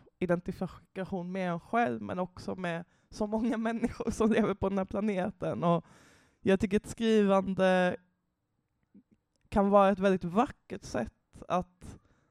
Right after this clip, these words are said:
arbeta med det, att skriva till och med, eh, hemmen som har gjort mig till människa, eh, på något sätt.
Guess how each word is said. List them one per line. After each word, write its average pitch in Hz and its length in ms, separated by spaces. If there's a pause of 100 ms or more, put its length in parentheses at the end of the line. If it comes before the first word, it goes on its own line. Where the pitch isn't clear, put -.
(140)
arbeta 202 760
med 214 160
det, 339 300
att - 160
skriva 196 680 (560)
till 202 560
och - 260
med, 202 640 (180)
eh, 170 400 (540)
hemmen 214 760
som 185 480 (500)
har 190 140
gjort 175 220
mig 185 240
till 190 160
människa, 190 580 (220)
eh, 175 280 (220)
på 190 120
något 180 280
sätt. - 380